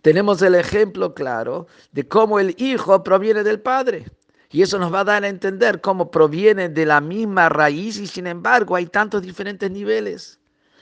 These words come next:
Que Mashala ben Animshach Mimoach Ha'af,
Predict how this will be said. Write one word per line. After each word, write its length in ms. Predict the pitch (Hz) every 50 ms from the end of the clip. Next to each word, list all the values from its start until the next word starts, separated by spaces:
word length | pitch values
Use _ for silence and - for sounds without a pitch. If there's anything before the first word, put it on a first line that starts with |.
| _ _ _
Que 140 | - - 151
Mashala 600 | 147 156 147 - - - - 285 330 302 233 214
ben 300 | 175 147 170 214 240 226
Animshach 460 | 202 180 175 165 156 - 208 208 226
Mimoach 500 | 180 180 165 160 156 196 214 202 175 -
Ha'af, 560 | 160 147 135 139 135 127 131 160 160 - -